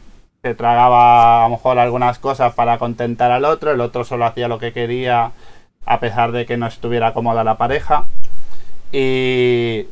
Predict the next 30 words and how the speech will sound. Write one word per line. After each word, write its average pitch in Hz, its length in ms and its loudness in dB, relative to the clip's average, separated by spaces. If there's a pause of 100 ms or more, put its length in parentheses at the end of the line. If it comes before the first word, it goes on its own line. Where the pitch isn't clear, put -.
(180)
y 127 100 -6
nada, 120 240 4
al 110 40 -2
final 120 240 -4
es 123 100 -10
un, 135 240 -6
como 120 220 0
un 123 100 -4
desgranaje 131 680 -2
de 123 200 -4
cómo 123 280 -4
es 127 100 -6
una 120 160 -2
relación 123 640 -4
tóxica 135 520 -4
de 127 120 -6
principio 123 500 -6
a 120 40 -4
fin, 151 420 -8
de 127 160 -4
los, 113 140 -8
sus 123 100 -6
momentos 123 480 -6
muy 131 200 -6
buenos 139 340 -4
a - 20 -8
los 135 100 -6
momentos 120 480 -8
muy 120 160 -8
malos. 104 460 -8